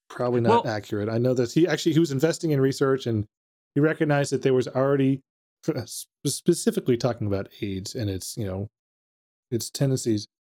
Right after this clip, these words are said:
Speaker 1: They, he knew there were already antiretrovirals out there.
Speaker 2: Mm-hmm.
Speaker 1: He already knew there was, there was medications. It just needed the push and the funding to get over the top to really make a big impact. And so in that respect, he was like, "Well, I've got a big checkbook. I can do that. Here's a check for three hundred million dollars. Go make it happen."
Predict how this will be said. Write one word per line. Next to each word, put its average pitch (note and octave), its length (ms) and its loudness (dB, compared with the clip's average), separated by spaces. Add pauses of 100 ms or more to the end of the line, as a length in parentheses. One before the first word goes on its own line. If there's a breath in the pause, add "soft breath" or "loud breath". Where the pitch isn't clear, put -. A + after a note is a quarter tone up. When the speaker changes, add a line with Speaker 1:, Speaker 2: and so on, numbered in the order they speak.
(100)
Speaker 1:
They, D3+ 300 2
he D#3 140 4
knew E3 120 4
there D3+ 120 4
were C#3+ 120 0
already B2+ 600 2 (260)
antiretrovirals A#2+ 1300 0
out A2 160 0
there. G#2+ 340 0 (140)
Speaker 2:
Mm-hmm. A#2+ 200 0
Speaker 1:
He A#2+ 80 0
already A#2+ 140 2
knew A#2 100 4
there A2+ 100 4
was, A2 140 0
there A#2+ 80 2
was G#2+ 120 0
medications. A#2+ 560 0 (300)
It B2+ 60 -4
just C3+ 240 0
needed C3 240 2
the - 80 -4
push D3 440 -2
and A2 120 -2
the G#2 60 -2
funding B2+ 400 0
to A2 100 -4
get G#2+ 160 0
over G#2 180 0
the G2 80 0
top A2 340 -6
to - 100 -10
really A2 400 2
make G#2+ 180 0
a G2 40 0
big F#2+ 200 -2
impact. G#2+ 400 -2
And G2 120 -2
so G#2 260 -2 (540)
in A2+ 80 0
that G#3 100 2
respect, A#2+ 400 0
he A#2+ 60 2
was A#2+ 100 2
like, A#2+ 100 0
"Well, G2+ 160 -2
I've A2 240 2
got D3+ 140 0
a G2+ 40 -4
big C3 200 0
checkbook. D#3+ 500 -2
I D3 80 2
can B2+ 140 0
do G#2 100 2
that. D#3+ 300 2 (560)
Here's C3+ 160 4
a E3+ 40 -6
check B3 300 -2
for A2+ 160 0
three G#2 160 -2
hundred A2 120 4
million D3 200 2
dollars. F3+ 240 2
Go G#2 140 0
make G2+ 180 2
it D3 80 2
happen." F3 300 0